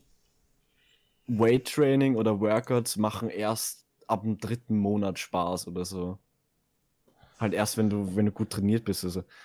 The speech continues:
Und das, das find ich halt Bullshit. Ich, ich glaub,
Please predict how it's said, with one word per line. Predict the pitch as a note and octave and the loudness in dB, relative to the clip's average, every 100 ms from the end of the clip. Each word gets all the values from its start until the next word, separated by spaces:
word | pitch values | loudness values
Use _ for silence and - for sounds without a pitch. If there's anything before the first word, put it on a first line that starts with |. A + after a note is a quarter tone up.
| - F#2+ | -10 -4
Und | G2+ | -2
das, | G2+ - - | -2 -4 -4
das | G#2 | -6
find | - A#2 | 2 2
ich | E3 C#3 | 4 4
halt | F#2+ - - | 2 -4 -2
Bullshit. | G#2 D3 A2+ F#2 | 2 2 2 -2
Ich, | - | -6
ich | A2 - | -6 0
glaub, | G2+ | -2